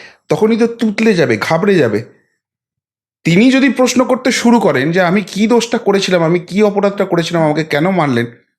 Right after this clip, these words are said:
সেই জায়গাটা নেওয়াটা কিন্তু চাপ আছে। আর পুরো সেই স্ট্র্যাটেজিক্যালি জায়গাটাই খেলে দিয়েছে। এবার যেটা প্রবলেম হচ্ছে যে এই জায়গাটাই যদি ভাঙতে শুরু করে যে গডফাদারটা কে, কার সঙ্গে বসে প্ল্যান হয়েছিল,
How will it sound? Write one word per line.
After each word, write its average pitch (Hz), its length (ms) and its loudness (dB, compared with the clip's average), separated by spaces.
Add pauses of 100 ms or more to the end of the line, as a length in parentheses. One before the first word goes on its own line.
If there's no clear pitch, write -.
(580)
সেই 170 300 -2
জায়গাটা 147 360 0
নেওয়াটা 123 260 -2
কিন্তু 131 200 -6
চাপ 113 300 -4
আছে। 107 220 -8 (260)
আর - 80 -4
পুরো 165 240 -2
সেই 156 200 0
স্ট্র্যাটেজিক্যালি 147 580 -2
জায়গাটাই 123 380 -2
খেলে 101 240 -6
দিয়েছে। 90 280 -8 (840)
এবার 151 260 0 (440)
যেটা 143 140 0
প্রবলেম 165 440 -2
হচ্ছে 123 360 -4 (300)
যে 143 200 0
এই 214 460 0
জায়গাটাই 175 560 0
যদি 196 180 0
ভাঙতে 151 320 0
শুরু 131 220 0
করে 104 240 0
যে 110 160 -2
গডফাদারটা 170 640 0
কে, 107 200 -8 (540)
কার 175 240 0
সঙ্গে 233 320 2
বসে 208 260 2
প্ল্যান 190 340 0
হয়েছিল, 170 420 0